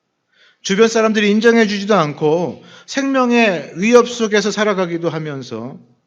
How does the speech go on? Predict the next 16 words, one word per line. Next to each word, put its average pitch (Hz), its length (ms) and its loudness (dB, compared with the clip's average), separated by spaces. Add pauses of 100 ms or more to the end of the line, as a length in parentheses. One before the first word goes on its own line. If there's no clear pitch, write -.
(240)
또 170 80 -10
때로는 220 480 4 (280)
존재감이 226 800 6
없어 175 360 2
보이기도 147 440 -2
합니다. 123 600 -12 (1160)
주변에서 170 460 0
볼 156 180 -6
때 139 280 -4
결코 233 1040 2 (100)
전성기처럼 185 840 -2
보이지 170 300 -2
않습니다. 151 640 -8 (960)
그럼에도 247 640 6
불구하고 208 460 -2
그들은, 147 680 -6